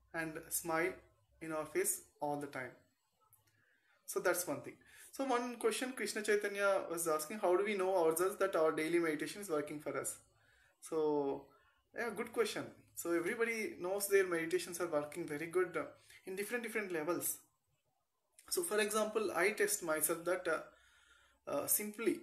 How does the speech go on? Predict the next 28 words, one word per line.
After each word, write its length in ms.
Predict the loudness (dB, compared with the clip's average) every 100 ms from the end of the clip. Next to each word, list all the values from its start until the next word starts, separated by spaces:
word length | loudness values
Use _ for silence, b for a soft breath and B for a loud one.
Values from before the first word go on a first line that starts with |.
| -6
one, 220 | -6 -4
one, 300 | -2 -2 -2 -6
uh, 160 | -4 -4
one 240 | -2 0
aspect. 440 | 2 0 -2 -4 -8 -20 _ _ _ -20 -20 _ _ _ -10
If 140 | 0
I 80 | 0
ha-, 160 | 0 -2
if 140 | 0
I'm 140 | 0 4
having 300 | 4 4 2
negative 340 | 0 -2 0
thoughts 400 | 4 4 2 -6 -12 _ _ -4
or 160 | 0
if 120 | 0 2
I'm 140 | 2
having 260 | 2 2 2
sadness, 640 | 4 6 4 0 -2 -6 -12 _ _ _ _ _ _ _ _ -2
that 160 | 0
means 140 | 2 2
that 140 | 6
my 160 | 6 8
level, 260 | 6 4
meditation 400 | 4 4 2 0
levels 240 | 0 0 0
are 160 | -2 -6 -18 _ _ _ _ _ _ -6
came 260 | 0 2
down. 180 | 2 0